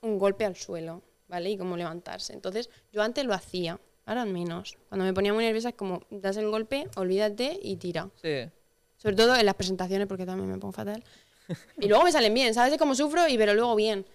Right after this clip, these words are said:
Speaker 1: Eh, las presentaciones en clase y demás, porque te ves ahí la clase y tal, eh, también lo hacía. Y es como, eso es un poco manía, sí, pero es un más,
Speaker 2: Es que,
Speaker 1: mm.
Speaker 2: es que el tema de los nervios es jodido, ¿eh?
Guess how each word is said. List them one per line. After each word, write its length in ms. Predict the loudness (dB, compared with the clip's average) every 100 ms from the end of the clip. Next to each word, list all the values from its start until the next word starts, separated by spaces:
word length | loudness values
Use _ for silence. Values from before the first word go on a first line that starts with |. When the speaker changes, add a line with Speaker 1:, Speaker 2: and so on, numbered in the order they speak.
| _ _ _ _
Speaker 1:
Eh, 380 | 2 6 6 6 6
las 80 |
presentaciones 400 | 2 -2 0 0
en 120 | 0 2
clase 320 | 4 4 4
y 20 |
demás, 220 | 4 2 0
porque 120 | -2
te 80 | -4
ves 140 | -6
ahí 140 | -4 -4
la 160 | -4
clase 380 | -2 -2 -2 -2
y 40 |
tal, 340 | -2 0 0 -4 0
eh, 420 | 4 4 4 0 -2
también 200 | -2 -2
lo 60 | -2
hacía. 340 | -6 -10 -10 -14 _ _ _ _
Y 60 | -8
es 60 | -4
como, 180 | -4 -2
eso 200 | -4 -4
es 100 | -10 -14
un 160 | -14 -10
poco 220 | -6 -4
manía, 380 | -4 -4 -6 -6
sí, 240 | -8 -8
pero 200 | -8 -6
es 140 | -6 -6
un 220 | -8 -8 -14 -12
más, 300 | -8 -8 -10 _ _ _ _ -12
Speaker 2:
Es 80 | -4
que, 180 | -2 -2
Speaker 1:
mm. 80 |
Speaker 2:
es 80 | -2
que 100 | -2
el 100 | -2
tema 220 | -2 -4
de 60 | -2
los 120 | -2
nervios 420 | -2 -4 -4 -6
es 80 | -8
jodido, 380 | -6 -4 -2
¿eh? 80 | -4